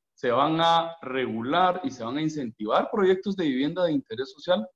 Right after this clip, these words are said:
acompañados por estos programas que hablábamos antes. Un segundo elemento que está también relacionado con iniciativas que vamos a conocer, que nos va a presentar, por ejemplo, Gregorio Saavedra,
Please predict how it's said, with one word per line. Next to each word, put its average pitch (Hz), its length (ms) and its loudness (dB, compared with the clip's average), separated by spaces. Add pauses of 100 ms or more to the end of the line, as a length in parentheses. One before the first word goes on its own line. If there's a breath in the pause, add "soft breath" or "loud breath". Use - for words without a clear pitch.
(240)
acompañados 113 580 -4
por 110 140 -6
estos 139 240 -4
programas 113 500 -4
que 107 100 -8
hablábamos 117 460 -2
antes. 165 420 -6 (1120)
Un 208 160 4
segundo 202 380 6
elemento 151 480 2
que 151 80 -6
está 143 240 -4
también 165 260 -2
relacionado 160 680 -2
con 170 160 -4
iniciativas 151 800 2 (200)
que 117 80 -4
vamos 156 260 -2
a 156 80 -6
conocer, 131 540 -4
que 156 80 -4
nos 113 120 -2
va 117 100 -2
a 120 40 -6
presentar, 127 380 -8
por 147 100 -6
ejemplo, 123 280 -4
Gregorio 131 340 -2
Saavedra, 151 580 4